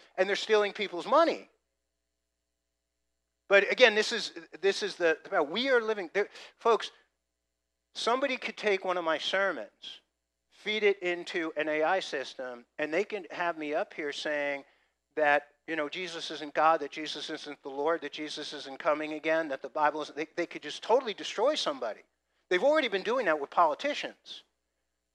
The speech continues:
They're crea-, they're creating fake videos of politicians and putting them out there of people saying things that they never said.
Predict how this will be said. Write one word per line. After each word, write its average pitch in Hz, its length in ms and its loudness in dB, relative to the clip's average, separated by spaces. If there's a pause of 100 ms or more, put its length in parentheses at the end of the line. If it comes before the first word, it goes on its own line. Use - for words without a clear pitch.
They're 156 100 2
crea-, 196 380 2
they're 190 140 2
creating 185 340 0
fake 226 460 2
videos 165 640 0
of - 80 -12
politicians 180 720 0
and 156 200 -4
putting 180 260 -4
them 160 140 -2
out 202 280 6
there 110 260 -6 (540)
of 165 140 2
people 185 260 -4
saying 202 280 2
things 160 220 -6
that - 100 -8
they 151 120 -2
never 147 220 -4
said. - 540 -2